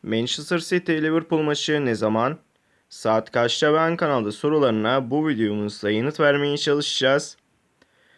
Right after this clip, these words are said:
Siz de bu videolarımızın devamı için alt taraftan YouTube kanalımıza ücretsiz bir şekilde abone olabilirsiniz. Videomuzu hemen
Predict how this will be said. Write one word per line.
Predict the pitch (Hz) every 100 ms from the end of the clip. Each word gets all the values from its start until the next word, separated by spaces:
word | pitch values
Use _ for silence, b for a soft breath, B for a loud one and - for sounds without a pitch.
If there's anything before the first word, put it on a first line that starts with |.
| b b b b b b b
Siz | - - 180 139 113
de | 120 135
bu | 147 139
videolarımızın | 120 120 107 113 110 104 131 151 135
devamı | 113 113 123 160
için | 160 - 143
alt | 143 143
taraftan | 117 104 - 131 139
YouTube | 143 160 175 160
kanalımıza | 151 123 117 113 107 101 - 127 143
ücretsiz | 131 - 113 117 127 - 160 147
bir | 139
şekilde | - 107 110 101 127 143 139
abone | 110 110 117
olabilirsiniz. | 147 131 101 101 98 - 117 131 147 107
Videomuzu | 117 131 120 101 92
hemen | 110 117 139